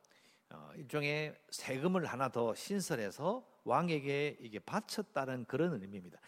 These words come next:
왜냐하면 앞에 하만이 유대인들을 진멸하는 조건으로 은 삼백 톤을 바친다고 약속했었잖아요.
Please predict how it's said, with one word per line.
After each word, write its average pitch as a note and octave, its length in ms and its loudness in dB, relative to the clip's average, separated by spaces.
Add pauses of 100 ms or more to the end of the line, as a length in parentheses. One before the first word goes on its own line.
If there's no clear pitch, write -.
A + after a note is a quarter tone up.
(120)
왜냐하면 D3 320 2
앞에 B2 400 4 (640)
하만이 C#3 640 2 (1200)
유대인들을 F3 800 8 (240)
진멸하는 G3 760 6
조건으로 D#3 720 0 (1300)
은 A3+ 280 4
삼백 C4 480 4
톤을 F#3 240 6
바친다고 C#3+ 440 0
약속했었잖아요. - 720 -6